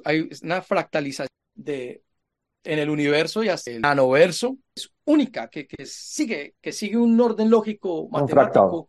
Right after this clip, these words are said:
Speaker 2: un fractal.
Speaker 1: Un f-,
Speaker 2: Mm.
Speaker 1: y as-, y es-, y, y, y, y ese fr-, y esa frac-, y esa fractalización se encuentra ya en el mundo digital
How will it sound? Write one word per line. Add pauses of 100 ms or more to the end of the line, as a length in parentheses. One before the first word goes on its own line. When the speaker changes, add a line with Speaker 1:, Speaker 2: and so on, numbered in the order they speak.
(140)
Speaker 2:
un
fractal. (220)
Speaker 1:
Un
f-,
Speaker 2:
Mm. (240)
Speaker 1:
y
as-,
y
es-,
y,
y,
y,
y
ese
fr-,
y
esa
frac-, (360)
y
esa
fractalización (1160)
se
encuentra
ya
en
el
mundo
digital